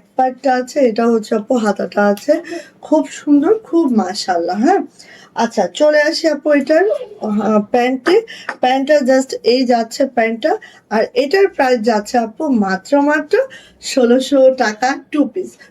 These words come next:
যদি ভালো লাগে আপু, ঝটপট করে নিয়ে নিব। এরপরে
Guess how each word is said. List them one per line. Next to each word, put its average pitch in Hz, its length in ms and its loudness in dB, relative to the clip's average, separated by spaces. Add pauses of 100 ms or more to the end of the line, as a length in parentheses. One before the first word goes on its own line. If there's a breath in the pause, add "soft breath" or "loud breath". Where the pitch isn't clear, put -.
যদি 320 260 0
ভালো 339 280 4
লাগে 330 240 0
আপু, 320 200 -2 (100)
ঝটপট 349 420 0
করে 339 160 0
নিয়ে 330 220 2
নিব। 311 180 0 (480 loud breath)
এরপরে 247 460 2